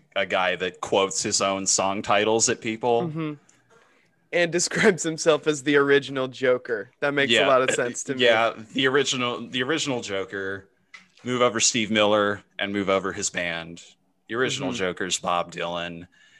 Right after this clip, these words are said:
Speaker 1: Uh, thanks for, thanks for calling in, Bob. Uh, uh, <laughs> and thank you, Jamie, for, uh, the, your Masterclass Connect. Uh, up next, we got one from,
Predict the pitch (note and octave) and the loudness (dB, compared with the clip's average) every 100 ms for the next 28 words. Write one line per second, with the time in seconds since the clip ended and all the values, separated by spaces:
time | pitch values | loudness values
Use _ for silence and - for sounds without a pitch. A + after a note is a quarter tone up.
0 | _ _ F#2+ F#2 F#2 F2+ F#2 - G3 G#3 | _ _ -6 -2 -2 -2 -6 -4 0 2
1 | - E3 C3 A#2 A#2 E3+ - D#3 D3 C3 | 2 4 2 2 -2 -4 -4 0 2 4
2 | A2+ G#2+ G#2+ G2 G2+ G2+ G2 - _ - | 4 0 2 4 4 2 0 -6 _ -8
3 | G2 F#2 F2+ F2+ F2+ - _ _ _ _ | -4 -2 -2 -4 -6 -10 _ _ _ _
4 | _ - - F#2 F#2 F#2 F2 F2+ _ _ | _ -20 -14 -8 -4 -4 -6 -8 _ _
5 | - - - - - D4+ C#4+ B2+ B2 B2 | -8 -4 -4 -6 -8 -8 -2 0 2 0
6 | A#2 A2 G#2+ G2 F#2 F2+ F2 G#2 F2+ F2+ | 0 -4 0 0 0 -6 -4 0 2 4
7 | F2 E2 _ _ _ _ - F2+ F2 E2+ | 2 -2 _ _ _ _ -10 -6 -4 -4
8 | E2+ F2+ F2 F2 E2+ E2 _ _ _ _ | -6 -6 -4 -4 -8 -12 _ _ _ _
9 | F#2+ F#2+ F2 F2 E2+ - - F2+ E2 - | -6 -4 -2 -2 -2 -6 -4 -2 0 -2
10 | - E2 D#2 - - - _ _ _ _ | -2 -8 -10 -14 -20 -20 _ _ _ _
11 | _ _ - F#2+ D#3 D#3+ F#3+ G#3+ D3 B2+ | _ _ -4 2 2 4 4 4 4 4
12 | B2+ A#2 A2+ G#2 A#2 G#2+ G#2 G2+ G2+ G2 | 4 4 2 0 2 4 4 2 -2 -8